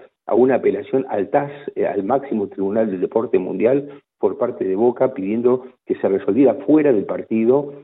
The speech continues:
el resultado, porque los jugadores habían sido agredidos y por tanto el partido no debía jugarse. Se termina jugando en el Estadio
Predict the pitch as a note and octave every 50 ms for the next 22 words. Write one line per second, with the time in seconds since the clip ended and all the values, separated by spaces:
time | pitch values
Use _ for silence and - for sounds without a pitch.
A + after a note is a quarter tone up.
0 | _ _ _ - G2+ G#2 G2 - - G#2+ G2 F#2+ - - C3+ C#3 D3+ D#3 D3+ -
1 | - F#2+ - - G2 F2+ - A2+ G#2+ G2+ G2+ G2+ G2 G#2 G#2 F#2+ - A#2 A#2 G#2+
2 | G2 F#2 F#2+ G2 A2 A#2 C3 B2+ - G2+ - G#2 F2 - - A2 A#2 A2 G#2+ F#2
3 | - - - - B2 A2 A2+ A2+ A2+ - - _ _ _ G#2 A#2+ C#3 C#3 B2 G2+
4 | A2 B2 - - - F#2+ A2 C3+ C3+ - - - C#3 - - - - G#2+ A#2+ C3+
5 | B2+ - - A#2+ B2+ C#3 C3 G#2+ G2 F#2+ F2+ F2 - - A#2+ A#2+ A2+ A2+ A2